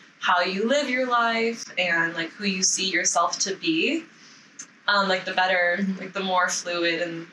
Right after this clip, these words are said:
Speaker 2: Mm-hmm.
Speaker 1: easier things are mentally.
Speaker 2: Yeah, and I don't have to, like, ramp up for sessions, or I don't have to, like,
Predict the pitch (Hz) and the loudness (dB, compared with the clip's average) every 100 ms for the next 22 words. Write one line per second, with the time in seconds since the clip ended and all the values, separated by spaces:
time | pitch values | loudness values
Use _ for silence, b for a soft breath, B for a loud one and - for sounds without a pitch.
0 | - - - 269 269 196 214 196 190 175 | -20 -16 -6 0 2 2 2 0 0 0
1 | 175 190 180 175 175 165 160 165 - 175 | -2 -4 -4 -2 2 0 0 -6 -6 -4
2 | - 208 214 185 175 185 196 196 196 170 | -2 0 2 2 2 0 -2 -2 0 0
3 | 165 160 170 175 170 - 170 175 175 - | 0 -2 -2 -2 -4 -4 -4 0 0 0
4 | 165 160 - - - 175 175 170 165 - | -2 0 0 0 -2 -2 -2 0 -4 -6